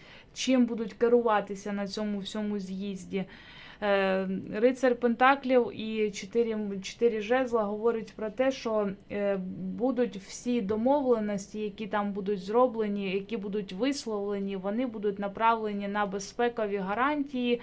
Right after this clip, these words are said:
і на контроль, тому що випадає маг, тобто як врегулювати, як контролювати ситуацію, як зробити її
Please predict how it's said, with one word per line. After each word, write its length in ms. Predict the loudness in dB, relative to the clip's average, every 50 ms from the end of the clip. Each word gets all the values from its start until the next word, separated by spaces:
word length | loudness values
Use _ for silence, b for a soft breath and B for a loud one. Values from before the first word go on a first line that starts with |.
| B B B B B B B
і 140 | -4 0 2
на 200 | 4 6 4 4
контроль, 600 | 4 4 2 2 2 0 -2 -2 0 2 2 0 0 -4 -6
тому 220 | -6 -4 -4 -4
що 220 | -4 -6 -6 -4 -4
випадає 500 | -4 -4 -6 -6 -2 0 0 0 0 0
маг, 300 | 0 2 2 0 0 -2 -4
тобто 260 | -6 -6 -4 -4 0
як 320 | 2 4 4 2 2 -2
врегулювати, 760 | -6 -8 -6 -6 -4 -4 -2 2 4 4 4 4 2 0 0
як 240 | 2 0 0 -2 -4
контролювати 840 | -4 -4 -4 -4 -4 -4 -2 -2 -2 0 2 2 2 2 -2 -6 -12
ситуацію, 800 | -12 -12 -14 -10 -6 -4 -2 0 0 -2 -2 -4 -4 -4 -4 -2
як 240 | 0 -2 -2 -2 -2
зробити 560 | -4 -4 -4 -4 -2 -2 -2 -4 -4 -6 -6
її 580 | -6 -6 -6 -6 -6 -6 -6 -2 -2 -2 -2